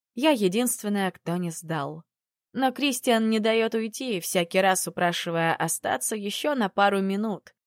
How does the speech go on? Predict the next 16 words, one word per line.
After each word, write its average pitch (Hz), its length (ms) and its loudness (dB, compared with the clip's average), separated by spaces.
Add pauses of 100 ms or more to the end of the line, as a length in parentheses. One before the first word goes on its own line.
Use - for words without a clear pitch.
И 294 140 0
даже 247 340 2
его 208 220 2
теплые 208 500 0
деликатные 185 720 -2
руки 170 460 -2 (380)
не 214 200 0
могут 160 360 -4
стереть 170 400 -4
сажи 202 400 -4
разочарования 165 1080 -6 (240)
на 220 180 2
небосклоне 185 800 -2
моего 160 480 -6
расположения 156 960 -8
духа. 151 560 -14